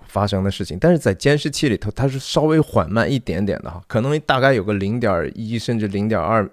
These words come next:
零点三秒，可能没有那么长，但是有那么样一个缓缓的延迟。这个延迟本身可能是朴赞玉用来去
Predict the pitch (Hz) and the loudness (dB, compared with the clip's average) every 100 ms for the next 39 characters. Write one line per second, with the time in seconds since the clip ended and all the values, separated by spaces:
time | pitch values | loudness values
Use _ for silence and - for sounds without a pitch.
0 | - 104 110 98 - 123 131 92 - 117 | -6 -2 -2 -4 0 0 2 0 0 0
1 | 131 117 110 92 85 - - - - - | 2 0 -2 -4 -8 -10 -20 -20 -20 2
2 | 175 165 - 117 110 107 135 123 110 98 | 2 2 -2 4 4 4 0 0 -2 -4
3 | 104 104 - 92 117 98 85 90 78 80 | -6 -6 -4 -2 -2 -2 -4 -6 -6 -6
4 | 104 - 60 - - - _ - 269 156 | -8 -10 -14 -16 -20 -20 _ -2 2 4
5 | 98 104 143 - 110 120 120 78 76 - | 4 0 -2 -4 -4 0 -2 -2 -4 0
6 | 110 104 - - _ - 113 101 135 156 | 0 0 -8 -20 _ 0 2 2 0 0
7 | 151 - _ _ _ _ _ _ - 110 | 0 -2 _ _ _ _ _ _ 2 4
8 | 131 127 123 117 147 120 73 71 - 117 | 4 2 2 2 2 2 -2 -4 -4 -4
9 | 95 | -4